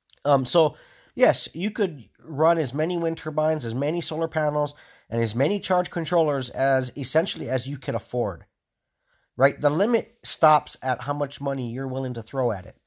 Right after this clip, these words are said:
right? That, that's really where it comes down to. You could keep adding and adding and adding and adding. It wouldn't matter. It, it would be endless. You could keep adding. And, you know, obviously you're utilizing one battery bank. But the key to all this is making sure that you have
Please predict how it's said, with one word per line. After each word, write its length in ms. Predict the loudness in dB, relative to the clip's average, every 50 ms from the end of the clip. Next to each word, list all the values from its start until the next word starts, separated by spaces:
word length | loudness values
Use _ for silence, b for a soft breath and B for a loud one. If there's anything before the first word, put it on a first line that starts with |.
| _ _ _ _ _ _ _ _ _ _ _ _
right? 280 | 4 4 4 4 4 0 _ 2
That, 180 | 4 4 6 6
that's 240 | 4 2 2 0
really 200 | -4 -4 -4 -2
where 140 | 0 0 -2
it 80 | -2 -2
comes 220 | -4 -4 -4 -2
down 240 | 0 0 0 0 -2
to. 200 | -4 -10 -14 -16 -20 b b b b b b b
You 100 | -6 -6
could 160 | -4 -4 -6 -6
keep 180 | -6 -6 -4 0
adding 320 | 2 2 2 2 0 0 -2
and 100 | -4 -2
adding 380 | 0 2 2 2 0 0 -2
and 100 | -4 -2
adding 380 | -2 0 0 0 0 -2 -4 -4
and 80 | -4 -2
adding. 320 | -2 -2 -2 -4 -6 -10 b b b b
It 80 | -2 2
wouldn't 220 | 4 4 4 4
matter. 320 | 2 0 -2 -4 -8 -12 _ _ -14
It, 180 | -12 -10 -6
it 60 | -4 -4
would 180 | -4 -4 -4
be 180 | -6 -6 -4 -2
endless. 380 | -2 0 0 -2 -4 -6 -8
You 80 | -10 -10
could 140 | -10 -12 -12
keep 180 | -12 -10 -6
adding. 320 | -4 -2 -2 -4 -4 -8 -12 _ _ _ _ _ _ _ _ _ _ _ _ _ _ _ _ _ _ _ _ _ _ _ _ _
And, 340 | 0 2 4 4 4 4 2
you 80 | 0 2
know, 120 | 2 2
obviously 380 | 2 2 0 0 -4 -6 -6 -6
you're 360 | -6 -8 -8 -6 -2 0 0
utilizing 640 | 0 0 -2 -2 -2 -2 -2 -2 -2 -2 -4 -4
one 260 | -2 -2 -2 -2 0 0
battery 320 | -2 -2 -2 -2 -6 -8
bank. 400 | -10 -10 -12 -12 -14 -20 -20 -20 _ _ _ _ _ b b b b b b b b
But 140 | -2 -2 -2
the 80 | -2
key 340 | -8 -6 -6 -4 -4 -4 -4
to 180 | -4 -4 0 2
all 160 | 4 4 4
this 260 | 4 2 0 0 -2
is 100 | -6 -6
making 300 | -6 -6 -6 -6 -6 -8
sure 240 | -6 -6 -6 -6 -4
that 160 | -4 -6 -4
you 140 | -4 -4 -2
have 400 | 0 0 0 2 0 0 -2 -4